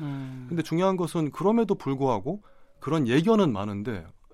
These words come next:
Speaker 2: 그것에 대한 원인 진단과 조치는 굉장히 미약하다는 게 충격적일 정도죠.
Speaker 1: 네.
Speaker 2: 뭐 가령 예를 들어서, 어, 요번에도 어쨌든 간에 확실하게 그 경로가 밝혀지지 않아도 중로는 중국에 있는 그 시장에서
Speaker 1: 음.
Speaker 2: 웻마켓에서 나왔다는 것이 알려져 있는데도 불구하고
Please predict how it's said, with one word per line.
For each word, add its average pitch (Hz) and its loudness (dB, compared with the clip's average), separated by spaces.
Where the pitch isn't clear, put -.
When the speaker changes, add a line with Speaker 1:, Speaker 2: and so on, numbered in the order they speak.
Speaker 2:
그것에 175 0
대한 165 4
원인 170 2
진단과 143 -2
조치는 151 -4
굉장히 196 -2
미약하다는 143 0
게 127 -4
충격적일 139 -6
정도죠. 101 -12
Speaker 1:
네. 135 -6
Speaker 2:
뭐 147 -6
가령 175 2
예를 156 2
들어서, 151 0
어, 135 -4
요번에도 151 2
어쨌든 165 -2
간에 143 2
확실하게 185 -2
그 - -12
경로가 135 0
밝혀지지 131 -4
않아도 110 -4
중로는 175 4
중국에 143 0
있는 135 0
그 113 -8
시장에서 151 -4
Speaker 1:
음. 202 -10
Speaker 2:
웻마켓에서 135 -2
나왔다는 107 -4
것이 101 -10
알려져 135 0
있는데도 123 -2
불구하고 117 -4